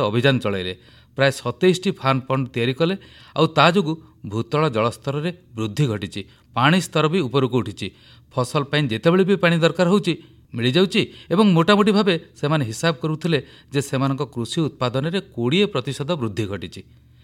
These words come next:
ଏହାଦ୍ୱାରା ପାଣି ସଞ୍ଚୟ ତ ହେଲା, ଆଉ ଜଳସ୍ତର ଉପରକୁ ଉଠିବା ଯୋଗୁଁ ପାଣିର ମାନ ବି ବୃଦ୍ଧି ପାଇଛି। କୁହାଯାଉଛି ଯେ ବିଶ୍ୱରେ ଶୁଦ୍ଧ ପାନୀୟ ଜଳ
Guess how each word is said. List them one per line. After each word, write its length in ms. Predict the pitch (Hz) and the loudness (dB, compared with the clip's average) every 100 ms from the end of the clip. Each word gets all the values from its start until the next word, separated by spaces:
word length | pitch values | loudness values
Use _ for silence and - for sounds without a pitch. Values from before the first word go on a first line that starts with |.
| _ | _
ଏହାଦ୍ୱାରା 340 | 123 120 135 147 139 | -2 2 2 0 0
ପାଣି 200 | 107 120 135 | -2 -2 -2
ସଞ୍ଚୟ 340 | 131 123 160 | -2 0 2
ତ 60 | 160 | 2
ହେଲା, 220 | 156 113 - - - | 0 0 -4 -20 -4
ଆଉ 100 | 135 | 0
ଜଳସ୍ତର 460 | 139 135 160 - 185 | 4 4 2 0 0
ଉପରକୁ 380 | 160 151 175 160 | 0 0 0 2
ଉଠିବା 220 | 175 170 175 | 0 4 4
ଯୋଗୁଁ 240 | 180 156 - - - | 4 0 -4 -14 -6
ପାଣିର 280 | 113 127 170 | -2 0 0
ମାନ 300 | 151 101 107 135 | 0 0 0 0
ବି 120 | 165 | 0
ବୃଦ୍ଧି 280 | 127 113 107 | -2 -4 -6
ପାଇଛି। 340 | 101 92 - 104 _ _ _ - | -8 -10 -10 -20 _ _ _ -4
କୁହାଯାଉଛି 460 | 123 143 190 185 143 - - - | 0 2 2 2 -4 -8 -20 -6
ଯେ 100 | 151 | -2
ବିଶ୍ୱରେ 400 | 127 127 - 185 | 0 0 0 -2
ଶୁଦ୍ଧ 280 | 175 135 113 151 | 0 -4 -4 -4
ପାନୀୟ 340 | 160 113 131 | 0 2 2
ଜଳ 160 | 143 156 | 2 0